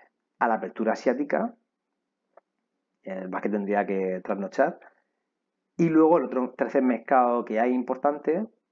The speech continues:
eh, es el americano, la apertura de Wall Street, que este sí es el que yo conozco, ¿vale? Esto, hora, en hora de España abre a las tres y media hora española y cierra a las diez hora española.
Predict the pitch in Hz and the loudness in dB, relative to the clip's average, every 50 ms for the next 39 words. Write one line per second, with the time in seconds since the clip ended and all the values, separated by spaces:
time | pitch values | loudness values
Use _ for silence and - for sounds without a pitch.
0 | _ _ _ _ _ _ - - 120 110 104 101 98 95 - 120 113 - 131 127 | _ _ _ _ _ _ -12 -8 -6 -4 -4 -4 -6 -6 -6 -6 -2 2 4 4
1 | 127 123 123 123 120 107 101 98 98 98 - - 143 131 107 - - _ _ _ | 4 4 4 4 2 0 0 -4 -6 -2 0 0 0 0 -2 -6 -10 _ _ _
2 | _ _ _ _ _ _ - - 101 - 95 - - 117 113 110 113 117 120 120 | _ _ _ _ _ _ -4 -2 -2 -2 -4 -6 -4 0 2 4 4 4 4 2
3 | 113 98 - - - - 110 - - _ _ _ _ _ - - 98 101 - - | 2 0 -2 -6 -6 -4 -4 -4 -6 _ _ _ _ _ -8 -6 -6 -4 -2 -2
4 | 117 - - 110 101 - 120 110 - - 101 98 104 104 98 98 98 - - 95 | -2 0 0 -2 -2 -2 -4 -4 -4 -4 -4 -4 -2 -2 -4 -4 -6 -8 -12 -14
5 | 92 95 107 135 - - - _ _ _ _ _ _ - - - - - 113 107 | -8 -6 -6 -6 -6 -10 -18 _ _ _ _ _ _ -12 -12 -8 -2 0 0 0
6 | 101 - 117 117 113 104 101 101 104 110 117 120 120 120 117 117 113 113 - - | 2 2 2 4 4 4 2 0 0 2 4 4 4 4 4 4 2 2 0 -2
7 | - 127 123 127 127 120 117 104 98 95 92 90 - - 95 92 92 - - - | -2 0 0 2 2 2 2 0 0 -4 -6 -8 -8 -6 -6 -6 -8 -8 -8 -6
8 | 117 - - 120 110 113 113 113 113 113 110 110 110 113 110 - - 123 120 131 | -6 -4 -4 -2 -2 0 0 2 2 2 4 4 4 2 2 0 -2 -2 0 0
9 | 139 139 139 139 156 185 - - _ _ _ _ - - 98 - - 110 110 107 | 2 2 2 2 0 0 -6 -14 _ _ _ _ -6 -6 -6 -4 -2 -2 0 2
10 | 110 113 117 107 92 95 107 104 101 - - _ _ - 110 107 107 98 - 98 | 2 2 2 0 0 -2 -2 -4 -4 -4 -8 _ _ -2 -2 0 0 -2 -4 -6
11 | 90 92 92 92 98 - - | -6 -6 -6 -6 -6 -6 -8